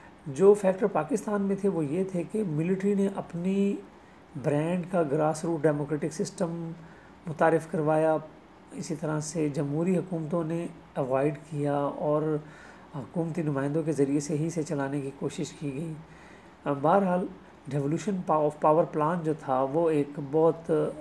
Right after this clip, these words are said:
इनकलाबी इकदाम था, अ, क्योंकि इसमें, अ, public sector के लिए, अ, electoral reforms भी थी, police की रिफॉर्म्स भी थी, bureaucracy की reforms भी थी और social चेंज, अ,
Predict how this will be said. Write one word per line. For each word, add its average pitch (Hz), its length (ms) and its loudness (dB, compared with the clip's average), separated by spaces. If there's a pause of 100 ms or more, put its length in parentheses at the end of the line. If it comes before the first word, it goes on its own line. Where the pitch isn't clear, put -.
(160)
इनकलाबी 151 440 0
इकदाम 135 360 -4
था, 127 460 -6 (560)
अ, 147 200 -2
क्योंकि 208 380 0
इसमें, 208 640 0
अ, 214 100 -6 (1080)
public 175 300 2
sector 170 360 -4
के 175 180 -2
लिए, 175 680 0
अ, - 40 -6 (460)
electoral 170 480 0
reforms 156 540 -4
भी 165 160 -4
थी, 156 300 -6
police 175 380 -4
की 175 120 -2
रिफॉर्म्स 151 440 -2
भी 151 80 -2
थी, 151 160 -2
bureaucracy 156 560 0
की 180 260 -4 (400)
reforms 156 420 -2
भी 156 140 -2
थी 165 320 -6
और 170 200 2
social 196 400 -2
चेंज, 208 460 -2
अ, - 60 -12